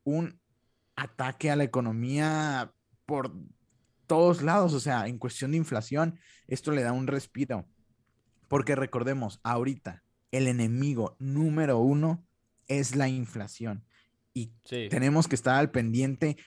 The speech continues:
Speaker 1: de los resultados de la inflación. Recuerden, si ven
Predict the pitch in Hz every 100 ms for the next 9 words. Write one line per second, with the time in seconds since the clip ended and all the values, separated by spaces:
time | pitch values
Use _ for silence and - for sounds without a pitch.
0 | _ - 131 120 113 113 110 131 131 143
1 | 135 127 110 98 - 135 113 - - 104
2 | 107 - 123 139 135 101 87 _ _ _
3 | _ _ _ _ _ _ _ _ _ -
4 | 127 120 147 156 123 101